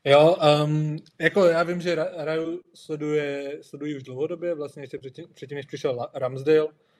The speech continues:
tak ho Arteta, nebo byl jedním, jednou z variant. Vím, že vlastně v současnosti je v Arsenálu trenér brankářů, bývalý z Brentfordu, který má očividně s Rajou jako velmi dobrý vztah a Raja je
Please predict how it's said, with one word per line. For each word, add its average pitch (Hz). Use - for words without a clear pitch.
tak 127
ho 139
Arteta, 131
nebo 131
byl 131
jedním, 123
jednou 127
z 107
variant. 160
Vím, 151
že 147
vlastně 139
v 135
současnosti 143
je 135
v 127
Arsenálu 131
trenér 143
brankářů, 139
bývalý 131
z 113
Brentfordu, 151
který 131
má 139
očividně 131
s 120
Rajou 131
jako 127
velmi 131
dobrý 117
vztah -
a 120
Raja 131
je 139